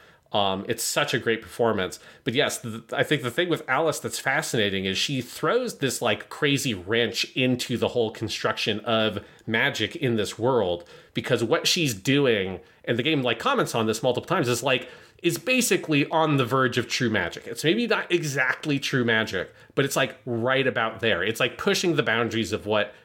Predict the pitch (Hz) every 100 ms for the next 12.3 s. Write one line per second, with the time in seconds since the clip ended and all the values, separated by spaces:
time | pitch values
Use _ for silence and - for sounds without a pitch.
0 | _ 135 120 113 107 107 104 135 - -
1 | - 120 113 101 95 107 123 113 104 92
2 | 107 123 151 - - - 135 135 104 120
3 | 139 151 160 151 135 139 117 110 113 123
4 | 117 120 104 95 131 120 101 - 143 139
5 | 117 104 92 85 - 107 104 113 104 104
6 | - - _ _ 135 139 160 156 - -
7 | 170 147 120 - 170 120 - - _ -
8 | 123 123 - 185 165 - 226 196 160 139
9 | 104 123 113 - - - - 117 - 127
10 | 110 - - - - - 160 180 214 202
11 | 180 156 147 139 117 143 139 - 113 120
12 | - 104 113